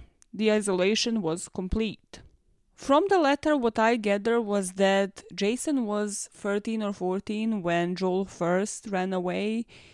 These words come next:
and at this point he was sixteen, and he just couldn't take it anymore. He just didn't want to live like this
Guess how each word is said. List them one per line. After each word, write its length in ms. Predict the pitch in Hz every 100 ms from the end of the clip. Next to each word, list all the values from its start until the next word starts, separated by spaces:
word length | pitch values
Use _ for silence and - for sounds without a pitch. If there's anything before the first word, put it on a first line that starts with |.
| _ -
and 160 | 196
at 80 | 196
this 200 | 254 -
point 380 | - 240 240 240
he 180 | 208 208
was 240 | 208 214
sixteen, 680 | - 185 - - 175 95 78
and 180 | 160 175
he 400 | 208 220 220 202
just 220 | 196 -
couldn't 260 | 214 175
take 220 | 180 165 156
it 120 | -
anymore. 500 | - 87 - - 190
He 200 | - 156
just 440 | 165 175 - - - - _ -
didn't 320 | 175 180 165
want 240 | 165 196 -
to 60 |
live 260 | 196 151 165
like 280 | 143 147 147
this 480 | 165 170 - -